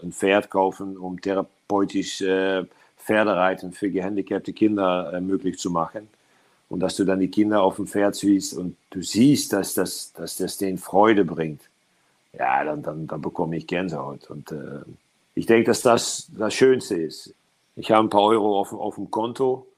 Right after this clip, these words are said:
und, äh, ich, ich denke, dass es, dass es schöner ist, das Geld zu teilen, als das alleine auszugeben. Eine Flasche Wein trinken alleine ist, ist,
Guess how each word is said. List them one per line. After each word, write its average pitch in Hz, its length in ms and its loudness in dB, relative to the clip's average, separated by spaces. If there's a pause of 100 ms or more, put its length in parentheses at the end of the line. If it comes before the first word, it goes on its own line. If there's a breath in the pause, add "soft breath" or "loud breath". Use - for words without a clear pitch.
(360)
und, 92 320 -12
äh, 90 300 -6
ich, 85 180 -14
ich 87 120 -12
denke, 101 280 -2
dass 98 200 -6
es, - 400 -8
dass - 200 -10
es 98 60 -8
schöner 107 360 0
ist, 104 380 -4
das 95 220 -2
Geld 101 320 2
zu - 220 -6
teilen, 127 560 4 (300 soft breath)
als 104 240 -4
das 98 220 0
alleine 95 640 2
auszugeben. 73 680 -10
Eine 80 120 -12
Flasche 95 400 0
Wein 104 340 4
trinken 107 400 -2
alleine 101 520 2
ist, - 240 -10
ist, 87 160 -20